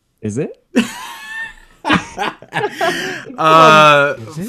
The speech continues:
Speaker 2: f-, uh, fuck yeah, it is. Um,
Speaker 1: Yeah.
Speaker 2: so, uh,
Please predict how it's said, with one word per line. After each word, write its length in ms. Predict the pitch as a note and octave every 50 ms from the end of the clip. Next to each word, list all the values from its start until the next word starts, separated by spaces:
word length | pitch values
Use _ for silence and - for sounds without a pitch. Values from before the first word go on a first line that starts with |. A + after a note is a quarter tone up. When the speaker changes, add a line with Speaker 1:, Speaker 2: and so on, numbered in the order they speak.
| C#4 -
Speaker 2:
f-, 80 | - _ _ _ _ -
uh, 420 | D3 C#3+ C#3 C3+ C3 C3 B2+ A#2+
fuck 320 | A#2 - - C#3+ B2+ A#2+ A#2+
yeah, 160 | G#2 G2 F#2+
it 80 | F#2+
is. 240 | F#2+ F#2+ F#2+ F#2+ - - -
Um, 440 | - B2 A#2+ A#2+ A#2+ A#2 A#2 A2+ A#2 -
Speaker 1:
Yeah. 80 | -
Speaker 2:
so, 400 | - D#3 C#3+ C3+ C3 B2+ B2 A#2+ A#2+
uh, 320 | - - C3+ C3+ C3 C3